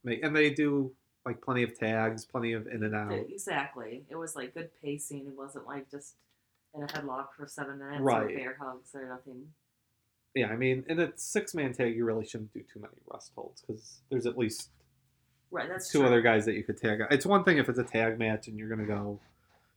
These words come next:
Speaker 1: twenty minutes. I mean,
Speaker 2: Yeah,
Speaker 1: you're
Speaker 2: that's
Speaker 1: gonna need a
Speaker 2: understandable.
Speaker 1: rest, but yeah, six man or more, I think, should be pretty much
Speaker 2: <laughs>
Speaker 1: constant motion.
Speaker 2: That's your, that's your rule?
Speaker 1: Yeah. Once you get up to six people in a match,
Speaker 2: There's enough people
Speaker 1: keep
Speaker 2: to
Speaker 1: it moving.
Speaker 2: rotate.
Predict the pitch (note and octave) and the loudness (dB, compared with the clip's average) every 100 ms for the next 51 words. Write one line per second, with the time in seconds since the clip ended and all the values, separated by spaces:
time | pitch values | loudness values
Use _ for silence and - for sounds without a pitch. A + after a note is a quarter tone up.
0 | _ - A2 G#2+ A2 G#2 G#2+ - A2+ A2+ | _ 0 0 2 0 -2 -6 -6 -8 -6
1 | A2 G#2 - D3+ A2 - E3 C3 C3+ A#2+ | -8 -12 -12 -10 -8 -6 0 4 6 6
2 | A#2 A2 A2 A2 G#2+ G#2 - - A#2 A2 | 8 6 6 4 2 0 -8 -4 -4 -4
3 | - _ _ _ _ - A2 - - E3 | -8 _ _ _ _ -10 -8 -6 -4 -4
4 | D3 E3 D#3 C#3 B2+ B2 A#2 A2+ A2 - | -2 2 4 4 2 0 0 -2 -6 -8
5 | G#2+ G#2 - _ - A2 G#2+ - _ _ | -8 -8 -20 _ -10 -4 -4 -6 _ _
6 | - A#2 A2 - - B2 G2+ - G#2 - | -2 0 0 -4 0 0 0 -4 -8 -6
7 | A2 D3+ C#3 C3 D3+ D3+ - _ D#3+ D#3 | -8 -8 -8 -6 -6 -6 -10 _ -16 -12
8 | D#3 D3+ D3+ D#3 D3+ - - _ - E3 | -10 -8 -4 4 4 2 -10 _ -8 -6
9 | C#3 D3+ C3+ - - - A#2+ A#2+ - - | -2 0 0 0 -8 -4 0 0 -2 -2
10 | G#2+ G#2+ E2+ - - C#4+ B3+ F#3 - D#3 | -2 -2 -6 -10 -12 -10 -8 -8 -10 -6
11 | C#3 - A#2+ A#2+ G#2 A2+ | 2 2 4 2 2 -2